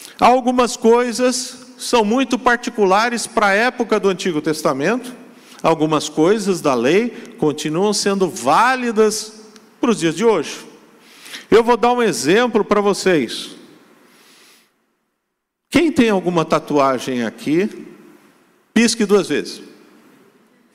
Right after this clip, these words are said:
Pronto, ninguém tá sabendo quem fez tatuagem ou não. A Escritura fala em Levítico dezenove, vinte e oito, fala o quê? "Pelos mortos não tarei golpes na carne", porque era prática.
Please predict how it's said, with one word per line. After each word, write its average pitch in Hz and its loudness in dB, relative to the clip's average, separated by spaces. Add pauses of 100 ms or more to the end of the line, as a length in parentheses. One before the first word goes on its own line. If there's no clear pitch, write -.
(280)
Pronto, 135 2
ninguém 151 0
tá 175 -2
sabendo 156 -2
quem 151 -4
fez 143 -6
tatuagem 120 -6
ou 107 -8
não. 92 -10 (880)
A 220 2
Escritura 247 2
fala 208 2
em 196 0
Levítico 185 2 (300)
dezenove, 165 2
vinte 165 -4
e 151 2
oito, 196 2 (1400)
fala 156 2
o 143 -2
quê? 220 0 (1160)
"Pelos 190 2
mortos 214 0
não 202 2
tarei 196 2
golpes 180 0
na 165 0
carne", 120 -2
porque - -4
era 156 2
prática. 135 -4